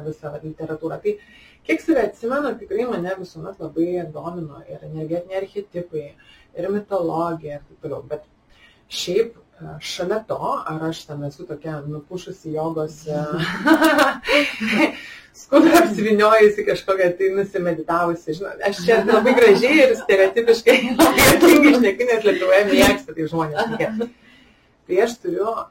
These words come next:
be viso šito, aš turiu dar, em, turiu du diplomus.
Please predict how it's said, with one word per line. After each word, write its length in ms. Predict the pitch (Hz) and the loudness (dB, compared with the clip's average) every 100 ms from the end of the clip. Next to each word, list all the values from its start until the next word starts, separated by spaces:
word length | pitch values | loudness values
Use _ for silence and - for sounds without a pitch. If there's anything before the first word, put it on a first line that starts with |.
| 165 147 | -14 -10
be 200 | - 180 175 | -6 -2 -4
viso 320 | 180 208 170 | -6 -10 -12
šito, 240 | - - | -14 -14
aš 100 | - | -16
turiu 220 | - 165 165 | -12 -12 -10
dar, 360 | 147 156 160 - | -10 -12 -14 -16
em, 1400 | - 156 147 147 143 143 _ _ _ _ _ _ _ _ 147 | -20 -20 -20 -20 -20 _ _ _ _ _ _ _ _ _ -20
turiu 280 | _ 151 151 | _ -12 -10
du 160 | 151 170 | -10 -10
diplomus. 560 | - 147 139 147 302 | -10 -12 -20 -18 -18